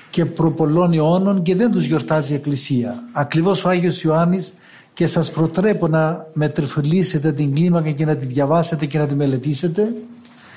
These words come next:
είναι ο Άγιος Ιωάννης όχι απλώς ένας συγγραφέας, αλλά είναι ένας ο οποίος είναι συγγραφέας της δικής του εμπειρίας. Και έχει μεγάλη σημασία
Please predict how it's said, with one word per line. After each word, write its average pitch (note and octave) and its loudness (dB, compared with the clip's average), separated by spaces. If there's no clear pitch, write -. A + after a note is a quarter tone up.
είναι F#3 2
ο D#3+ 0
Άγιος F3+ 2
Ιωάννης F3+ 2
όχι G#3 0
απλώς F#3+ 0
ένας F3+ 2
συγγραφέας, D3+ -2
αλλά D3 2
είναι F3+ 4
ένας F3+ 2
ο F3 0
οποίος E3+ 0
είναι F3+ 2
συγγραφέας E3 0
της D#3 0
δικής E3 -2
του G3 -2
εμπειρίας. D#3+ 0
Και - -2
έχει E3 0
μεγάλη F3 4
σημασία F3+ 0